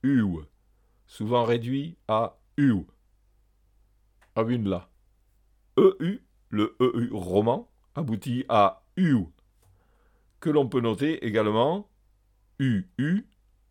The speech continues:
de même U E U. Abiura. E apostrophe U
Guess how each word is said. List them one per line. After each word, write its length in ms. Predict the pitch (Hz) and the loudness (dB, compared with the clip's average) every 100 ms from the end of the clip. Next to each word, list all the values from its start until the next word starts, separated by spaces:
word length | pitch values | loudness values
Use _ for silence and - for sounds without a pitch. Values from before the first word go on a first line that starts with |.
| - | -10
de 160 | 101 110 | -4 0
même 420 | 123 147 170 269 _ _ - | 0 0 -2 -8 _ _ -8
U 220 | 151 175 - | -6 -6 -4
E 160 | 139 - | -4 -2
U. 160 | 101 - _ _ _ _ _ _ _ _ - | -8 -8 _ _ _ _ _ _ _ _ -2
Abiura. 760 | 127 143 170 147 120 92 - _ _ _ _ _ _ _ _ _ _ _ _ _ - | 0 2 4 4 2 -2 -4 _ _ _ _ _ _ _ _ _ _ _ _ _ -2
E 220 | 120 127 - | -2 -2 -4
apostrophe 580 | 104 98 - 95 - 101 - | -6 -8 -6 -8 -4 -6 -4
U 220 | 143 | -8